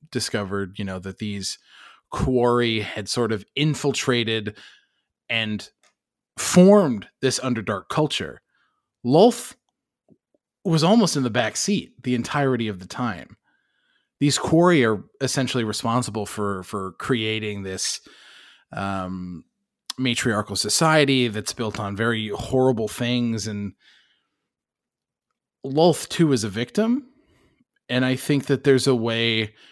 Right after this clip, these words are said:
to make these larger than life villains human. And I think even though Lolth has continued to do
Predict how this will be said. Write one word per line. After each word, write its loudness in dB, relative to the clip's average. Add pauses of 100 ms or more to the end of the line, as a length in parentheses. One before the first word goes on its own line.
(160)
to 2
make 2
these -2
larger -4
than -4
life -6
villains -6 (140)
human. -4 (680)
And 0
I -2
think -4 (960)
even 4
though 4
Lolth 2
has -2
continued 0
to -10
do -4